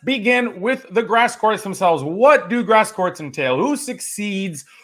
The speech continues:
What are some of the, the things you wanna look for? I wanna talk about it in a few sections here. One, power. Comes down to that. Big serve, big power on your ground strokes.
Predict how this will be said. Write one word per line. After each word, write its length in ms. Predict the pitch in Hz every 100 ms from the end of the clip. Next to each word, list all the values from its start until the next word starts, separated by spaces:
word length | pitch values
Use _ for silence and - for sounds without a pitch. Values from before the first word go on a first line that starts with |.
| -
What 160 | 254
are 100 | 277
some 240 | 254 254 233
of 60 |
the, 180 | 214 180 160
the 120 | 180
things 300 | 202 185 147
you 60 |
wanna 120 | 165 143
look 140 | 139
for? 200 | 127 -
I 40 |
wanna 160 | - 202
talk 180 | 220 220
about 140 | 208
it 40 | 202
in 100 | 175
a 40 |
few 220 | - 240
sections 360 | 247 208 - 156
here. 140 | 139
One, 400 | 127 160 247 277 - _
power. 400 | - 185 104 - _ _ _ _ _ _ _ _ _ _ _ _ _ _
Comes 200 | 202 254
down 200 | 254 262
to 60 | 247
that. 340 | 262 277 - _ -
Big 240 | 349 247
serve, 420 | - 302 302 302 240 _ _ _ -
big 260 | 349 226
power 280 | - 262 262
on 100 | 262
your 100 | 247
ground 300 | 202 240 247
strokes. 420 | - 254 240 -